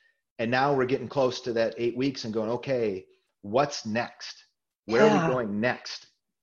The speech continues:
Speaker 1: And, and some of these things say, "Okay, right, there's the uncertainty in the eight weeks." As you said, we can push that down the road when hopefully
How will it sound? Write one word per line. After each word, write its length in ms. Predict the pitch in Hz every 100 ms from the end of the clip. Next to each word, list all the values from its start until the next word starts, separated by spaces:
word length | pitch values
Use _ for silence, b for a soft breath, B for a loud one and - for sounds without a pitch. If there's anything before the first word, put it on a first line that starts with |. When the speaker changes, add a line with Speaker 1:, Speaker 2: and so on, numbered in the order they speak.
| -
Speaker 1:
And, 160 | 131 117
and 180 | 117
some 180 | 113 156
of 60 | 156
these 200 | 139 -
things 280 | 139 127 120
say, 120 | 127
"Okay, 440 | 127 120 107 98 - b b b -
right, 240 | 107 104 -
there's 160 | 131 110
the 100 | 117
uncertainty 420 | 104 185 156 143
in 60 | 135
the 100 | 135
eight 180 | 143 127
weeks." 240 | 123 123 - _ _ _ _ _
As 160 | 113 113
you 60 | 143
said, 200 | 156 113
we 160 | 131
can 160 | 147 131
push 220 | 165 151
that 240 | - 139
down 220 | 139 139 135
the 60 |
road 600 | 139 196 147 117 110 113 - _ _ _
when 260 | 117 123 113
hopefully 1000 | 110 208 233 - 185 127 104 101 123 147